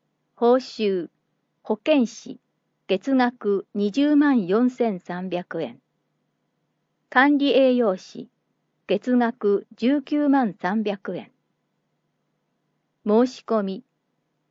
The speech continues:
履歴書に資格証明書の写しを添えて、二月十五日木曜までに、市役所二階、国保年金課へ持参。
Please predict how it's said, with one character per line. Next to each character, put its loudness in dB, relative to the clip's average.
履 0
歴 4
書 2
に -2
資 -18
格 -2
証 4
明 2
書 0
の 2
写 -4
し 0
を 4
添 -4
え -6
て、 -8
二 0
月 0
十 -2
五 -2
日 -8
木 -4
曜 4
ま -2
で -6
に、 -8
市 -2
役 2
所 -2
二 -8
階、 -10
国 -2
保 0
年 -2
金 -2
課 -6
へ -4
持 -12
参。 -18